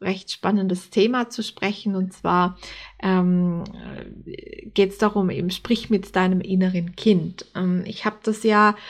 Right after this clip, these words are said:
schon sehr häufig jetzt auch angesprochen und, äh, immer wieder, ähm, dir, ähm, empfohlen, äh, dein,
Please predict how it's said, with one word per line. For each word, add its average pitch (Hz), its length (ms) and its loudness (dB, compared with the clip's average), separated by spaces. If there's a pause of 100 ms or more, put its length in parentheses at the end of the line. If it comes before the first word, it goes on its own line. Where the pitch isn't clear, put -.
(240)
schon 214 200 4
sehr 208 240 6
häufig 214 360 0
jetzt - 280 -6
auch 185 220 -6
angesprochen 233 840 -2
und, 190 420 0
äh, 185 360 0
immer 202 360 2
wieder, 208 500 2 (440)
ähm, 180 400 4
dir, 180 600 2
ähm, 175 280 -8 (160)
empfohlen, 220 840 4
äh, 180 320 0
dein, 180 440 -2